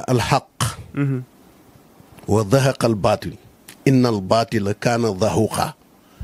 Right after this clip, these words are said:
Speaker 1: Dëgg ñëw.
Speaker 2: Mhm.
Speaker 1: Lu dul dëgg buy jógee da koy màpp. Gis nga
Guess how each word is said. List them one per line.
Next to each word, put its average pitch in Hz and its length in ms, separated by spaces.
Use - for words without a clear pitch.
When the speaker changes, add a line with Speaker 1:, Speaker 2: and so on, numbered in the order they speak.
Speaker 1:
Dëgg 135 240
ñëw. 127 200
Speaker 2:
Mhm. 135 240
Speaker 1:
Lu 139 100
dul 156 160
dëgg 127 340
buy 135 180
jógee 123 260
da 120 100
koy 123 160
màpp. 104 240
Gis 151 280
nga 165 280